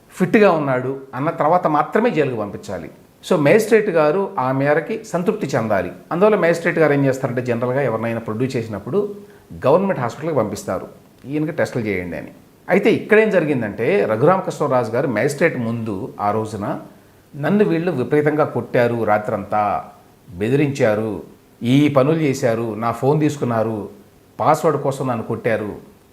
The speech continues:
తర్వాత నన్ను అర్ధరాత్రి పూట అరికాళ్ళ మీద కొట్టి నడిపించి, మళ్ళీ కొట్టి, మళ్ళీ నడిపించి,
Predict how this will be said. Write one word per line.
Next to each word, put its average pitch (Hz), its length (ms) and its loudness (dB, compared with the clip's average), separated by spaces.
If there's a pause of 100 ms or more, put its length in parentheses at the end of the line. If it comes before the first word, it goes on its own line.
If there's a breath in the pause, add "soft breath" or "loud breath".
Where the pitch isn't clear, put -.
తర్వాత 156 180 4
నన్ను 143 240 2
అర్ధరాత్రి 156 460 2
పూట 139 280 -4
అరికాళ్ళ 139 500 0
మీద 139 120 -2
కొట్టి - 640 -4 (340)
నడిపించి, 151 760 -2
మళ్ళీ 127 260 2
కొట్టి, 175 280 -2
మళ్ళీ 135 280 2
నడిపించి, 135 580 -4